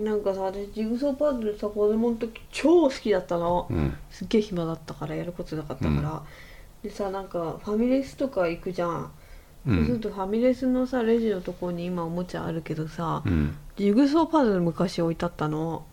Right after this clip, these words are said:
Speaker 2: ファミレス？
Speaker 1: ファミレス。
Speaker 2: うん。
Speaker 1: 置いてあったのね。
Speaker 2: うん。
Speaker 1: それをね、行くとね、買ってもらってね、
Speaker 2: うん。
Speaker 1: あの、パズル作ってた、
Speaker 2: で、ど-、
Speaker 1: 家で。
Speaker 2: どんぐらいのピースのやつなの？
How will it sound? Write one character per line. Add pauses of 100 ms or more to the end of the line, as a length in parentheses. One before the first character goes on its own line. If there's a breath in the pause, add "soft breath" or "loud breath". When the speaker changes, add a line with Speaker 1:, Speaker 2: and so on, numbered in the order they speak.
(380)
Speaker 2:
フ
ァ
ミ
レ
ス？
Speaker 1:
フ (280)
ァ
ミ
レ
ス。 (460)
Speaker 2:
う
ん。 (520)
Speaker 1:
置
い
て
あ
っ
た
の
ね。 (120)
Speaker 2:
う
ん。
Speaker 1:
そ
れ
を
ね、 (160)
行
く
と
ね、 (140)
買
っ
て
も
ら
っ
て
ね、
Speaker 2:
う
ん。 (640 loud breath)
Speaker 1:
あ
の、
パ
ズ
ル
作
っ
て
た、
Speaker 2:
で、
ど-、
Speaker 1:
家
で。
Speaker 2:
ど
ん
ぐ
ら
い
の
ピ
ー
ス
の
や
つ
な
の？